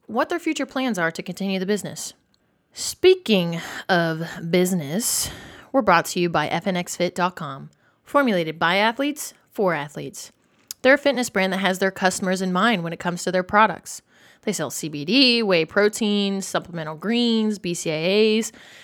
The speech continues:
and many more nutrients for your everyday needs.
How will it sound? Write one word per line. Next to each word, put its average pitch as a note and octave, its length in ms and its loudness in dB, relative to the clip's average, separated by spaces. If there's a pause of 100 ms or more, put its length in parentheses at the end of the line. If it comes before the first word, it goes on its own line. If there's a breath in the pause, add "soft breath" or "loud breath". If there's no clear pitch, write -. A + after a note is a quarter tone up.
(160 loud breath)
and B3+ 380 2 (220)
many C#4 260 2
more G#3 220 4
nutrients E3+ 480 -4
for F#3 80 -4
your F3 100 2
everyday D#3+ 320 0
needs. - 480 -8